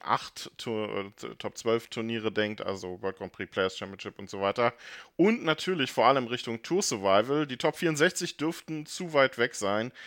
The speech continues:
aber im One-Year-Ranking könnte dann was gehen für Mitchell Mann. Auf jeden Fall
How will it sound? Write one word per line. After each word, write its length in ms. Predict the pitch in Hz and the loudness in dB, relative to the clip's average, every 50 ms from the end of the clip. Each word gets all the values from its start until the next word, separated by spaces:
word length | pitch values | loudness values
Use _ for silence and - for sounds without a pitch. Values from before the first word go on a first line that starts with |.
| - - - _ _ _ | -18 -20 -20 _ _ _
aber 460 | - 117 127 139 147 147 143 143 - 156 | 4 6 6 6 6 6 4 4 4 0
im 240 | 143 143 143 143 - - | -2 -2 -2 -6 -8 -8
One-Year-Ranking 880 | 113 113 123 151 180 175 135 117 104 98 95 98 107 - 123 117 117 | -6 0 0 0 2 2 0 0 2 2 0 -2 -2 -6 -8 -8 -8
könnte 320 | - - 123 127 131 - 120 | -4 -4 -4 -2 -2 -2 -2
dann 260 | 113 104 107 107 - | 0 0 -2 -4 -8
was 460 | - 101 104 104 101 - - - _ | -6 0 0 0 0 0 -4 -6 _
gehen 340 | - 104 104 101 98 92 87 - | -8 -6 -4 -4 -4 -6 -8 -12
für 420 | - - - 101 95 92 92 - | -14 -10 -6 -4 -2 -2 -2 -2
Mitchell 420 | - 90 92 95 90 - - 98 92 | -4 -6 -8 -6 -6 -4 -6 -6 -6
Mann. 240 | 90 92 90 92 95 | -4 -4 -6 -4 -6
Auf 140 | 113 - | -6 -4
jeden 180 | - 139 147 147 | -2 -2 -2 0
Fall 360 | - - 127 120 120 117 117 | 4 6 8 8 8 8 6